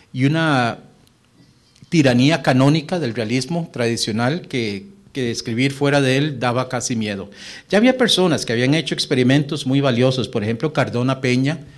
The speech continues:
eh, escribió cuentos de ciencia ficción en los años sesenta. Un cuento, eh, de él, La señorita de Cambridge, no sé si lo recuerdan, es más o menos bi-, bien conocido porque fue uno de los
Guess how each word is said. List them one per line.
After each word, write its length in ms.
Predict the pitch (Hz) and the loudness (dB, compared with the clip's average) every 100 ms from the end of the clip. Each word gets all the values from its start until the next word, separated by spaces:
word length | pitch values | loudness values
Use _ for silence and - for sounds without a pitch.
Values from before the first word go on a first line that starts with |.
| - _ _ _ - | -20 _ _ _ -12
eh, 540 | 123 117 113 110 110 - | -6 -4 -4 -6 -8 -10
escribió 500 | 120 - 113 117 113 | -8 -6 -4 -4 -4
cuentos 380 | 123 117 123 | -4 -4 -4
de 100 | 117 | -8
ciencia 280 | 101 113 123 | -6 -6 -6
ficción 380 | 113 107 123 120 | -8 -8 -6 -4
en 80 | 117 | -4
los 160 | 107 | -6
años 240 | 113 113 113 | -6 -6 -6
sesenta. 560 | - 135 135 131 104 - - - - - _ - | -6 -4 -4 -6 -10 -14 -20 -20 -20 -20 _ -6
Un 140 | 143 | -4
cuento, 760 | 139 147 151 151 151 113 98 - | 2 2 2 2 2 2 -2 -6
eh, 500 | 127 110 107 101 98 | -6 -4 -4 -4 -6
de 300 | 101 113 113 | -4 -2 0
él, 120 | 131 | -2
La 80 | 147 | -4
señorita 680 | 135 113 110 107 117 - 135 | -6 -6 -4 -6 -8 -6 -4
de 460 | 123 110 107 104 98 101 - - | -4 -4 -6 -8 -12 -16 -20 -14
Cambridge, 460 | 127 120 147 147 127 | -8 -6 -6 -8 -6
no 100 | 117 | -6
sé 120 | 131 | -6
si 120 | 123 | -6
lo 140 | 120 117 | -6 -6
recuerdan, 640 | 101 117 120 135 160 147 131 139 | -8 -8 -6 -6 -10 -12 -14 -16
es 120 | - | -12
más 160 | 123 | -10
o 60 | 123 | -8
menos 360 | 120 117 110 - | -6 -4 -6 -10
bi-, 260 | 110 110 - - - - | -10 -10 -14 -20 -20 -4
bien 140 | 160 | 0
conocido 460 | 190 196 196 175 180 | 2 2 4 2 2
porque 220 | 170 139 | -2 -4
fue 200 | - 151 | 2 4
uno 200 | 151 165 | 4 2
de 60 | 156 | 0
los 400 | 120 - - | 0 -2 -6